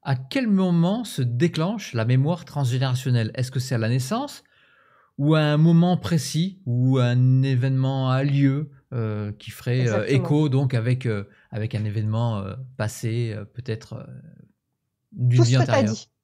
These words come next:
Speaker 1: Hmm.
Speaker 2: Tout ce que t'as dit, ça peut être à la naissance, c'est-à-dire, euh, tu peux avoir, euh, le lien direct, c'est-à-dire une maladie qui t'est directement transmise
Speaker 1: Ouais.
Speaker 2: du transgénérationnel. Donc là, tu peux pas la rater, hein, puisque on te dira, « Ah bah tiens, t'es cardiaque. »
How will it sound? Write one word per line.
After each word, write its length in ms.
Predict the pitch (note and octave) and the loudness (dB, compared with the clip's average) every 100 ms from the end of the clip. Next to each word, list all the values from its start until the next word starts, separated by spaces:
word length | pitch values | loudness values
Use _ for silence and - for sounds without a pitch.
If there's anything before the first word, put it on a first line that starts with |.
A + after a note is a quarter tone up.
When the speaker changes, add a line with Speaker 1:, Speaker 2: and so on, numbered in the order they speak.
| - | -10
Speaker 1:
Hmm. 80 | B2+ - - _ _ | -8 -8 -16 _ _
Speaker 2:
Tout 100 | - | 2
ce 100 | G4+ | 4
que 100 | G#4 | 4
t'as 140 | - D4+ | 4 2
dit, 100 | C4 | 2
ça 160 | D#4 | 0
peut 120 | C#4 | -2
être 160 | C4+ - | -2 0
à 20 | |
la 80 | F4+ | 0
naissance, 460 | D4+ - G#3+ C#4+ - | 0 -2 -2 -2 -2
c'est-à-dire, 460 | B3+ B3 G#3+ C#4 | 4 4 4 2
euh, 80 | B3 | 2
tu 180 | A3 A3+ | 0 -4
peux 160 | - C4 | 2 4
avoir, 440 | A#3+ G#3+ C4+ B3+ | 6 6 4 4
euh, 120 | A#3 G#3 | 4 8
le 120 | B3 | 8
lien 300 | B3 C#4+ C#4 | 8 6 6
direct, 380 | C4 D4+ A#3 - | 6 6 4 0
c'est-à-dire 560 | - - B3 A#3 C#4 | -14 -4 4 4 6
une 100 | C#4 | 4
maladie 580 | B3+ C#4+ D4 A#3 G#3 E4+ _ | 4 4 4 2 0 -6 _
qui 160 | - | -10
t'est 220 | - A#3+ - | -2 -2 0
directement 580 | A3 A#3+ E4+ D#4+ D#4 C#4+ | 0 4 4 2 0 -2
transmise 300 | C#4+ B3 - A3+ | -4 -6 0 0
Speaker 1:
Ouais. 60 | |
Speaker 2:
du 20 | |
transgénérationnel. 840 | G#3+ A#3 A3+ G#3+ G3 - F3 A#3+ C#4+ | 0 0 0 0 -2 -2 -2 0 2
Donc 180 | F#3+ A#3+ | 4 6
là, 220 | G3+ - _ | 6 4 _
tu 100 | - | -4
peux 100 | F#3 | 0
pas 140 | G#3 F3+ | 2 4
la 80 | |
rater, 260 | D#3 E3+ D4 | 2 0 -2
hein, 180 | F4 D#4 | -2 -4
puisque 240 | - - G3+ F3+ - - _ | -6 -4 0 0 -2 -20 _
on 60 | G#3+ | 4
te 60 | |
dira, « 340 | G#3 B3 A#3 - | 6 8 6 4
Ah 80 | A#3+ | 6
bah 140 | A#3+ | 4
tiens, 160 | A#3+ C#4 | 4 0
t'es 140 | A#3+ | 0
cardiaque. » 340 | A#3+ A3 A#3 | 0 2 0